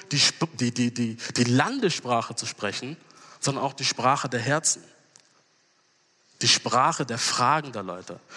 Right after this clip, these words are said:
die Sprache der Zweifel der Leute. Auch das bedeutet Kirche für andere sein. Und wie sieht das vielleicht hier im Hamburg-Projekt aus? Zum Beispiel sind die Lieder in der Regel auf Deutsch. In der Regel einfach und klar gehalten.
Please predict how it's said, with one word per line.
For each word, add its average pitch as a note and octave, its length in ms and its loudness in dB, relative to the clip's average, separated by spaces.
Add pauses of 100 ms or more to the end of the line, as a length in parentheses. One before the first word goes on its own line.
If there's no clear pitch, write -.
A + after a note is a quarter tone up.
(140)
die A#2+ 100 2
Sprache C#3 640 4
der B2 140 2
Zweifel C#3 560 2
der G2+ 140 -8
Leute. - 360 -12 (440)
Auch B2+ 140 0
das D#3 260 2
bedeutet B2 500 -6
Kirche C3 340 0
für - 180 -4
andere B2 260 -4
sein. F2+ 240 -10 (1400)
Und A#2+ 140 -6
wie D3+ 320 0
sieht C#3+ 240 -2
das C3+ 160 0
vielleicht A#2+ 300 0
hier D3+ 160 2
im C3 100 -2
Hamburg-Projekt C#3+ 500 -2
aus? C#3+ 280 2 (300)
Zum C3 120 2
Beispiel D3 480 2
sind C#3 260 2
die C3 220 2
Lieder B2+ 540 4
in C3 100 -4
der C3+ 160 4
Regel A#2+ 240 0
auf A2+ 120 0
Deutsch. - 420 -4 (1400)
In C#3+ 160 4
der D3 220 4
Regel C#3+ 440 2 (220)
einfach C#3+ 460 2
und B2 100 -10
klar C3 300 2
gehalten. G2+ 520 -6